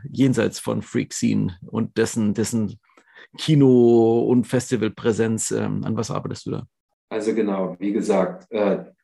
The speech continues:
Speaker 2: an dem Freak Scene Projekt, da bin ich die ganze Zeit, auch werde ich sicher auch noch parallel eine Weile mit beschäftigt sein. Äh, ich hab, was ich vorhin einmal kurz angerissen hatte, glaub ich, ähm, ich hab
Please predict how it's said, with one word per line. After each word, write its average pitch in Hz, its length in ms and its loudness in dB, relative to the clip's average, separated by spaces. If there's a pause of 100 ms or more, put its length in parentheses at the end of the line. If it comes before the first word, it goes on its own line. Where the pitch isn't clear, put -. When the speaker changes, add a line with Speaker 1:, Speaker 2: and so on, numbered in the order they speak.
(100)
Speaker 2:
an 110 200 0
dem 107 220 2
Freak 147 280 4
Scene 127 360 2
Projekt, 113 500 2
da - 60 2
bin 117 180 2
ich 113 160 0
die 120 80 -8
ganze 104 320 -4
Zeit, 107 360 2
auch 101 220 -4
werde 113 160 8
ich 113 80 2
sicher 117 480 -2
auch 110 80 0
noch 113 220 0
parallel 110 600 -2 (460)
eine 117 140 4
Weile 113 260 6
mit 117 180 2
beschäftigt - 680 -4
sein. 127 480 -2 (480)
Äh, 110 480 6
ich - 220 -6
hab, - 380 -2 (340)
was 113 300 2
ich 123 120 -2
vorhin 123 240 2
einmal 120 340 -2
kurz - 300 -4
angerissen 123 960 -2
hatte, 120 440 0
glaub 117 400 -2
ich, 117 320 0 (600)
ähm, 110 600 4
ich 117 160 -2
hab 127 300 2